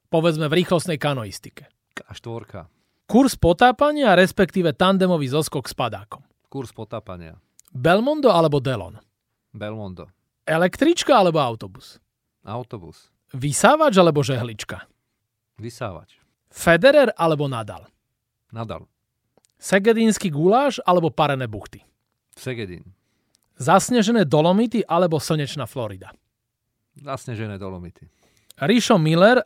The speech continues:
Speaker 1: alebo Meky Šbírka?
Speaker 2: Rišo Miller.
Speaker 1: Rýchlu desiatku máme za sebou. Roman, teraz približne pol hoďku som ťa tu žmýkal a ty na oplátku teraz tiež môžeš ma vyžmýkať, ale len jednu otázku máš,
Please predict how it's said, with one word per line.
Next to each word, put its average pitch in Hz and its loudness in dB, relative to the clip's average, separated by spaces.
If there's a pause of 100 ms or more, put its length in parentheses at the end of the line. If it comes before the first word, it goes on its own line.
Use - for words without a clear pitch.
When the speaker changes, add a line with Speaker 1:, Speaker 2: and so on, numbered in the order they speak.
Speaker 1:
alebo 214 2
Meky 135 -6
Šbírka? 113 -14 (720)
Speaker 2:
Rišo 131 -8
Miller. 95 -10 (320)
Speaker 1:
Rýchlu 196 0
desiatku 196 2
máme 196 4
za 143 2
sebou. 175 2 (400)
Roman, 143 -2
teraz 147 -2
približne 151 -4 (560)
pol 165 4
hoďku 143 -6
som 139 -10
ťa 131 -8
tu 139 -8
žmýkal 151 -2 (320)
a 123 -8
ty 180 -4
na 156 -2
oplátku 156 -4
teraz 139 -6
tiež 143 -4
môžeš 135 -8
ma 131 -8
vyžmýkať, 151 -4
ale 135 -6
len 131 -10
jednu 156 -4
otázku 131 -6
máš, 110 -6